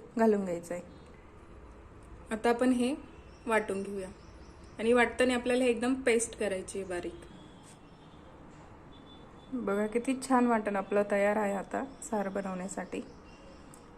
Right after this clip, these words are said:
चला तर मग, आता आपण कढई गरम करून तेल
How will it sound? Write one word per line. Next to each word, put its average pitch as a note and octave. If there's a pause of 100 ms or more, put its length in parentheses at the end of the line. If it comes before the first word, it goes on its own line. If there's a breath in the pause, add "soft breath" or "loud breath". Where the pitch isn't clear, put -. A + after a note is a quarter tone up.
(120)
चला A#3+
तर B3
मग, A#3+
आता G3+
आपण G3+ (920)
कढई A3+
गरम G3
करून G3+
तेल A3